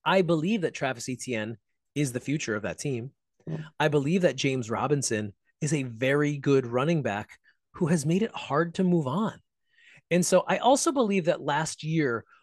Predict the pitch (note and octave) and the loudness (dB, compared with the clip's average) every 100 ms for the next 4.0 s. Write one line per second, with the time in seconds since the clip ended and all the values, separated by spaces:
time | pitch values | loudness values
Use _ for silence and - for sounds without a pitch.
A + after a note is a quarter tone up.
0 | _ D3+ E3 C#3+ - - F#3 F#3 - - | _ 0 0 0 -2 0 0 -2 -8 -6
1 | D3+ C3+ - - E3+ F3 F3+ F3+ F3 C#3+ | -6 -6 -10 -6 0 2 2 2 2 0
2 | D3+ D3 - A2 E2 - _ _ _ - | -2 -4 -6 -6 -6 -12 _ _ _ -2
3 | D3+ D3+ D3 C#3 - C#3+ A#2 A2 F#2 | 0 2 2 0 -2 -6 -4 -6 -6